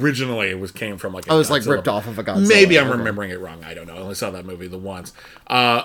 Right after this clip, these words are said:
Speaker 1: but the other thing is, th-, these guys are now at the point where when they're in these costumes, they're not just, like, trudging through little train station sets. They're about to throw down.
Speaker 2: Mm.
Speaker 1: And you do not want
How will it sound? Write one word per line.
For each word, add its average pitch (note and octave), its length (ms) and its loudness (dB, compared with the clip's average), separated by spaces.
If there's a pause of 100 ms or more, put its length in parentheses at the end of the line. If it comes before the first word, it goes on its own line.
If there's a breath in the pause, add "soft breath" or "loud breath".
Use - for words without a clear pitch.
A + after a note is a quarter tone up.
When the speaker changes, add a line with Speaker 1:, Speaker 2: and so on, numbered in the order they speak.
Speaker 1:
but C3+ 280 4
the E3 80 2
other A#3+ 100 2
thing F#3 220 2
is, B2+ 420 4
th-, A#2 340 -10
these E3 360 -4
guys G#3 360 4
are F3+ 100 4
now D3+ 300 4
at C#3+ 100 0
the - 60 -2
point A2 460 -4
where A2 260 2
when A2 260 -4
they're C#3+ 160 4
in E3 60 0
these C3+ 180 -2
costumes, A#2+ 540 -2 (360 loud breath)
they're F3 100 6
not B3+ 160 4
just, D#4 180 -2
like, - 200 2
trudging D3+ 680 0
through C3+ 720 0
little A#2 240 -2
train A#2+ 280 -2
station G2 380 -6
sets. - 460 -10 (1000 soft breath)
They're G#3+ 160 10
about C4+ 220 2
to - 40 -6
throw A2 280 -4
down. G#2 540 -6 (200)
Speaker 2:
Mm. E2+ 180 -10
Speaker 1:
And D3+ 160 4
you C4 80 4
do C4+ 120 6
not E3+ 300 2
want D3 220 4